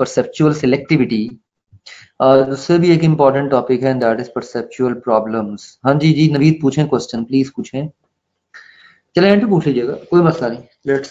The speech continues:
let's, uh, discuss it in the end। अ, ये बड़ा important question है। ये सवाल paper में, uh, multiple टाइम्स आ चुका है, कम से कम तीन दफा तो आ चुका है ये वाला question paper में।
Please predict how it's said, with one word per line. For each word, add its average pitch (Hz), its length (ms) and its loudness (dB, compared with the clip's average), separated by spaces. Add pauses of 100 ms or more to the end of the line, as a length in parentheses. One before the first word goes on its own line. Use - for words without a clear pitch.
let's, 139 440 -2
uh, 123 160 2
discuss 135 300 0
it 139 140 0
in 135 80 0
the 131 100 4
end। 143 220 2 (1200)
अ, 170 300 6 (220)
ये 165 80 0
बड़ा 196 120 6
important 202 380 4
question 196 420 0
है। 170 220 2
ये 185 200 2
सवाल 147 420 2
paper 143 440 -2
में, 135 380 -2 (320)
uh, 127 200 0
multiple 165 440 0
टाइम्स 143 260 2
आ 113 80 4
चुका 127 220 -2
है, 120 100 -4
कम 123 180 -10
से - 120 -16
कम 131 120 -10
तीन 175 340 -2
दफा 156 220 2
तो 123 100 0
आ 104 100 2
चुका 117 220 -6
है 123 60 -2
ये 120 60 -4
वाला 113 180 -6
question 113 340 -12
paper 113 340 -10
में। 143 160 -10